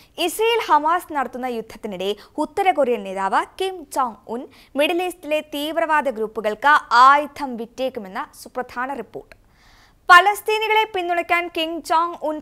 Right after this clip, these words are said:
തന്റെ ഉദ്യോഗസ്ഥരോട് ഉത്തരവിട്ടുവെന്നും മിഡിൽ ഈസ്റ്റിലെ തീവ്രവാദ ഗ്രൂപ്പുകൾക്ക് ആയുധങ്ങൾ വിൽക്കുന്നത് പരിഗണിക്കുന്നുണ്ടെന്നുമാണ്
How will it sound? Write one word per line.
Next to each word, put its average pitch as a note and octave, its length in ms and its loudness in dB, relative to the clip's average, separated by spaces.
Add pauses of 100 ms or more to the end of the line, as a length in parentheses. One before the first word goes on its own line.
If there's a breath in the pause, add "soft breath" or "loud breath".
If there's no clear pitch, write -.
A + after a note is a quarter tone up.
തന്റെ C#4+ 140 -2
ഉദ്യോഗസ്ഥരോട് C#4+ 840 0 (160)
ഉത്തരവിട്ടുവെന്നും A#3 840 -4 (280 loud breath)
മിഡിൽ D#4 300 0
ഈസ്റ്റിലെ F#4 400 -4
തീവ്രവാദ D#4+ 640 -2
ഗ്രൂപ്പുകൾക്ക് A#3+ 640 -2 (140)
ആയുധങ്ങൾ D4 680 0
വിൽക്കുന്നത് A#3 500 -4 (400 loud breath)
പരിഗണിക്കുന്നുണ്ടെന്നുമാണ് C4 960 -2